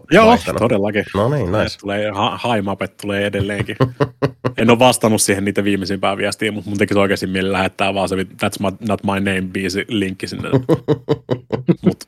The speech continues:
Speaker 1: siis ei sit todennäköisesti seuraa mitään hyvää. Mä odotan nyt vaan innolla sitten, että mit-, U P S alkaa tota kusee tätä ja rupeaa kyselemään jonkun Mapeniinisen perään täällä näin.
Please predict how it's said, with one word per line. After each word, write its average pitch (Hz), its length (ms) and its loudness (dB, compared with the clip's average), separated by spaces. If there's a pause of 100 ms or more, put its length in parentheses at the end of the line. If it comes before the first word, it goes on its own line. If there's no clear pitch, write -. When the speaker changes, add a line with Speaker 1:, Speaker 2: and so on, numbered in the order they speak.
(100)
Speaker 1:
siis - 300 0
ei 90 140 -2
sit 95 140 -2
todennäköisesti 95 380 0
seuraa 95 260 4
mitään 95 300 0
hyvää. 98 320 2
Mä 107 60 4
odotan 110 260 8
nyt 117 140 4
vaan 113 220 6
innolla 104 360 2
sitten, 101 220 -4
että 101 100 -2
mit-, - 380 -8 (280)
U 123 140 4
P - 60 -4 (160)
S - 100 0
alkaa 101 340 0
tota - 200 -6
kusee 104 340 -2
tätä 101 240 -4
ja 98 180 0
rupeaa 95 320 0 (280)
kyselemään 95 480 0
jonkun 92 260 -2 (200)
Mapeniinisen 95 800 -2
perään - 320 -2
täällä 76 240 -4
näin. 78 200 -8